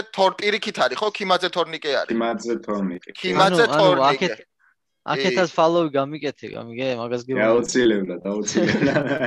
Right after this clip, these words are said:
Speaker 2: <laughs> კი. რა თქმა უნდა.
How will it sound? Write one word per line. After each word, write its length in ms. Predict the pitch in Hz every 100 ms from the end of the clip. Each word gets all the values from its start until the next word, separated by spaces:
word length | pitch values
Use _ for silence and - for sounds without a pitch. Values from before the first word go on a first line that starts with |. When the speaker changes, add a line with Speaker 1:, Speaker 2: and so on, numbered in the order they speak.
| 135 120
Speaker 2:
<laughs> 480 | - 233 220 175 -
კი. 160 | 107 101 98 98 - - _ _ _ _ _ _ _ _ _ _ -
რა 140 | 90
თქმა 280 | - - 92
უნდა. 240 | - -